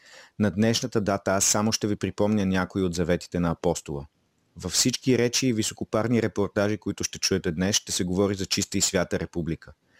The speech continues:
Това е едно от най-важните му послания, но дали си представяме как изглежда то през деветнайсети век? Във времето, когато българите живеят в гнета на Османската империя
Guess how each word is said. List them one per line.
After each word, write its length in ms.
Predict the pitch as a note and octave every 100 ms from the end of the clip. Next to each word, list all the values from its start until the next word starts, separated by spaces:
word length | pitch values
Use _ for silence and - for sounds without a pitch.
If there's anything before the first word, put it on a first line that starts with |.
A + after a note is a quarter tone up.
| - - - -
Това 260 | F#2+ G#2
е 40 | A#2
едно 200 | A#2+ A#2
от 120 | A#2
най-важните 680 | A2 G#2+ G2 F#2 G2 F#2
му 140 | F#2+ F2+
послания, 600 | - - F#2 F#2 E2+ A#1+ -
но 160 | F#2+
дали 220 | F2 F2+
си 160 | G2 C#3
представяме 500 | - A#2 G#2+ G#2 G2
как 260 | - G2+ A2
изглежда 400 | F2+ G2 G2+ F#2
то 180 | - F#2+
през 160 | F#2 E2
деветнайсети 640 | D#2 D#2+ F2 E2 - -
век? 280 | C#2 - _ _ _ _ _
Във 180 | F#2 F2
времето, 340 | G2+ A2 A#2+
когато 380 | C3 B2 B2 C3+
българите 460 | A#2 B2 B2+ A#2+ A2+
живеят 380 | G2 F#2+ A2+ A2
в 100 | F#2+
гнета 440 | G2+ F#2 - A2+
на 120 | A#2+
Османската 680 | G2+ - G#2 G2+ - - F#2
империя 580 | F#2 - F#2+ F#2+ F2